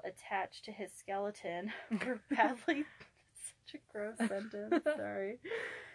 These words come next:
Speaker 1: uh, were badly torn, and he had broken nine bones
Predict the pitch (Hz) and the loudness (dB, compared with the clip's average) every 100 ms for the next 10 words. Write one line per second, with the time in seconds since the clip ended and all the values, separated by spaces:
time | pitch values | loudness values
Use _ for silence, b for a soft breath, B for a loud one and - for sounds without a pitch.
0 | B - 240 254 240 233 226 240 233 285 | B 8 12 12 12 8 10 10 10 6
1 | 285 - 233 220 226 220 220 220 233 214 | 0 2 4 6 4 2 0 -2 -4 -2
2 | 220 208 208 190 - 202 208 220 208 190 | 2 4 4 2 2 2 2 0 -2 0
3 | 185 208 226 202 196 196 202 202 | 2 0 0 2 2 2 -2 -4